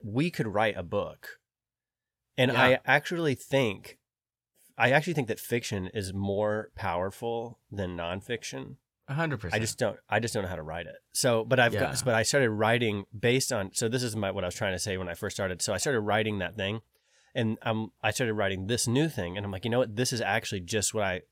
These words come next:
Speaker 1: that first thing I wrote." And I started, I just sat down one day after reading that book, and I was like, "Fuck this! I'm writing a fucking book because this bitch,"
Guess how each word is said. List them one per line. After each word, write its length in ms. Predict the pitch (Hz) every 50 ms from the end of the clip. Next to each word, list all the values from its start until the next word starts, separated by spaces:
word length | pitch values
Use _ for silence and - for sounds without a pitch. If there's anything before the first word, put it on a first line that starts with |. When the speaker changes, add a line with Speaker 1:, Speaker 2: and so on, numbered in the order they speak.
| _ -
Speaker 1:
that 160 | 117 107 98 _
first 300 | - 113 101 98 - -
thing 180 | - 117 123 110
I 80 | 90
wrote." 340 | 85 78 80 82 87 - - _ _ _ _ _ _ _ _ _ _ _ _ _ _ _ _ _ _ - _ - _ -
And 100 | 131 127
I 60 | 127 127
started, 300 | - - 151 151 147 -
I 40 | 131
just 160 | 127 123 -
sat 180 | - 151 143 120
down 200 | 135 120 131 139
one 80 | 123
day 140 | 107 101 101
after 280 | 104 110 113 - - 107
reading 320 | 101 104 110 117 120 110
that 180 | 104 98 90 101
book, 200 | 101 107 107 -
and 60 | 101
I 40 | 98
was 100 | 95 90
like, 120 | 98 95
"Fuck 240 | - - 113 101 _
this! 340 | - 82 - - - - - - - -
I'm 120 | 123 131 147
writing 180 | 120 90 82
a 40 | 90
fucking 240 | 87 92 92 98 92
book 140 | 90 117 117
because 180 | - 101 120 107
this 120 | 117 131 -
bitch," 440 | - 117 104 104 101 - - -